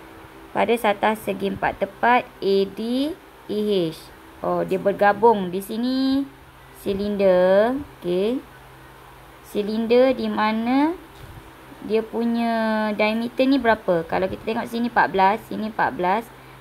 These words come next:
sini pun empat belas. So, diameter dia empat belas,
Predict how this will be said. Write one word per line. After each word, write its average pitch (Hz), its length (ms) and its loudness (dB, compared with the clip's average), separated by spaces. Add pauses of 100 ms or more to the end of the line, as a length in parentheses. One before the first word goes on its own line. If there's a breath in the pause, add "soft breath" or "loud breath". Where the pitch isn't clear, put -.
(120)
sini 220 240 -4
pun 233 240 -2
empat 139 240 2
belas. 160 240 -2 (560)
So, 226 160 -2
diameter 214 560 0
dia 254 80 -2
empat - 240 0
belas, 196 380 4